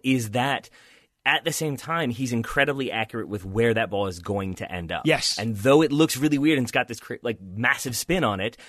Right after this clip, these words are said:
Speaker 1: uh, so much so that I have to hit the lamp next to me, um, if you are his teammate, you know, chances are if I continue the run I'm making or if I make the obvious run, he's gonna put it in that exact spot. And so though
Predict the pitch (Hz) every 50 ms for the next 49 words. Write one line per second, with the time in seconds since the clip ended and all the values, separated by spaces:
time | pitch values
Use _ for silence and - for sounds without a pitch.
0 | - - - 107 104 104 95 - - 131 123 123 123 - 131 117 120 113 110 107
1 | 117 110 - 117 117 135 - 127 120 135 165 180 - - 110 98 - - - 92
2 | 85 92 113 - - - - - - 123 131 123 120 113 - _ _ _ - 147
3 | 147 113 107 117 139 156 170 170 147 127 147 127 - - - - 196 226 202 151
4 | 113 98 95 95 - - 110 110 113 135 143 139 135 135 135 123 113 107 107 -
5 | - 160 151 131 135 127 147 135 123 - 117 110 - 113 107 - 135 135 131 120
6 | 123 117 120 120 113 110 110 113 110 - 113 104 107 107 107 104 - 107 104 104
7 | 113 113 - 123 101 92 98 98 90 98 92 87 - 135 147 151 123 104 98 95
8 | - - - - 127 123 117 123 117 104 - - 117 110 107 - 107 107 107 101
9 | 98 92 90 87 90 87 107 98 98 98 - - _ - - - - 147 143 98
10 | 85 - 110 110 107 - 123 113 101 120 127 131 127 117